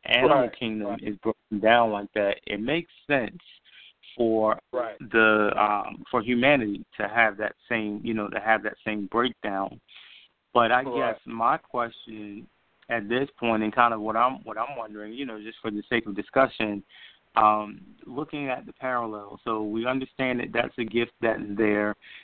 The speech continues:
Speaker 1: that is being cultivated somehow in terms of,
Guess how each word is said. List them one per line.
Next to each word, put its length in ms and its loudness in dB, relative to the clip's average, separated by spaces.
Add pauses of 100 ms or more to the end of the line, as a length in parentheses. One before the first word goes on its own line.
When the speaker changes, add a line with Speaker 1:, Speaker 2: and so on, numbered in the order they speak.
Speaker 1:
that 240 6
is 100 -4
being 260 4
cultivated 800 0
somehow 640 2
in 120 -6
terms 420 -2
of, 200 -4